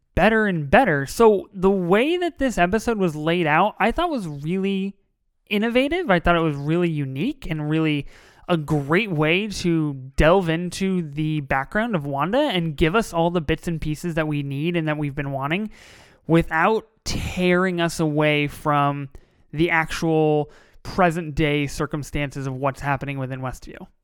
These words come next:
Because we see Agatha give, uh, you know, essentially give Wanda this, uh, you know, tour of her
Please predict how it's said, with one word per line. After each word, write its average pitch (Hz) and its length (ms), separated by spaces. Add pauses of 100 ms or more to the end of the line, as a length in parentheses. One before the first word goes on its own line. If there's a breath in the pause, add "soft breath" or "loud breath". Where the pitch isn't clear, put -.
(140)
Because 170 320
we 165 100
see 185 240
Agatha 180 500
give, 190 920
uh, 185 180
you 208 400
know, 196 120
essentially 185 440
give 160 200
Wanda 160 960 (140)
this, - 520 (200)
uh, 165 60
you 160 340
know, 139 140 (100)
tour 190 680
of 165 200
her 151 440